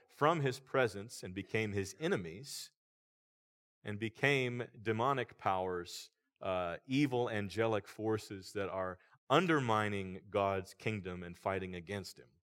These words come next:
The most well-known of those fallen angels is, of course, is,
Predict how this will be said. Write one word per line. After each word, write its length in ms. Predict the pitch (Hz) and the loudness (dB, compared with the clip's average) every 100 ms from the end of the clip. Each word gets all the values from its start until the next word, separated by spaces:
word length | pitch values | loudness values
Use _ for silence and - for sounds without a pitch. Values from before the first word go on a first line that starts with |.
| _ _ _ _ _ _ _ _ _ 107 | _ _ _ _ _ _ _ _ _ -4
The 80 | |
most 260 | 110 120 - | -2 -2 0
well-known 560 | 123 120 104 104 98 90 | 2 2 2 -2 -2 -6
of 140 | 90 | -8
those 520 | 92 90 82 - - - _ _ _ _ | -4 -4 -4 -10 -18 -20 _ _ _ _
fallen 400 | 104 98 90 90 | -2 0 -2 -6
angels 400 | 101 92 92 92 | -8 -8 -12 -14
is, 80 | |
of 100 | 90 - | -20 -8
course, 280 | 101 90 | -6 -6
is, 180 | - 85 | -12 -20